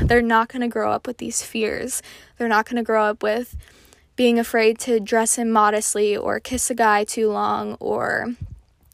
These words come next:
speak their mind or fear of going to hell. They're gonna be able to learn to live a full life based off what makes them happy and fulfilled and just live a beautiful life. And I'm so <laughs> excited for them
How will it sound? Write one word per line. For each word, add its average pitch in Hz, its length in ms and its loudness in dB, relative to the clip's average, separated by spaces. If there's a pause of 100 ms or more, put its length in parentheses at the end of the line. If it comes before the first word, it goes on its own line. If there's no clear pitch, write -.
(220)
speak - 360 -2
their 240 140 0
mind 208 680 0
or 214 600 0 (800)
fear 277 320 4
of 254 80 2
going 233 260 4
to 214 80 2
hell. 226 340 -2
They're 240 140 4
gonna 262 120 0
be 294 100 2
able 269 180 2
to - 140 -4
learn 226 340 2
to 233 140 -4
live 208 220 0
a 220 80 -2
full 214 580 -2 (140)
life 214 720 0
based 220 280 4
off 220 200 -2
what 226 100 -2
makes 214 280 -6
them 233 120 -8
happy 220 600 -2
and 220 320 -6
fulfilled 226 720 0
and 208 320 -6 (340)
just - 180 0
live 240 120 0
a 240 80 4
beautiful 214 500 2
life. - 320 0
And 202 120 -6
I'm 226 140 -4
so - 340 0
<laughs> 214 60 -4
excited 254 380 2
for 277 180 4
them 202 300 -2